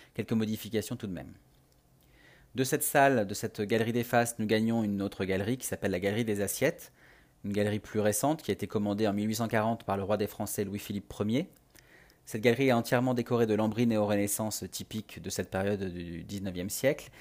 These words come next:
et elle abrite une collection de cent vingt-huit assiettes réalisées par la manufacture de Sèvres.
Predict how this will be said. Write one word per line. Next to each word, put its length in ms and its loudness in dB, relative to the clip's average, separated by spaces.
et 60 4
elle 100 6
abrite 280 2
une 60 -6
collection 340 -2
de 120 0
cent 180 -4
vingt-huit 260 -4
assiettes 360 0
réalisées 440 0
par 160 0
la 60 0
manufacture 460 -6
de 100 -4
Sèvres. 400 -8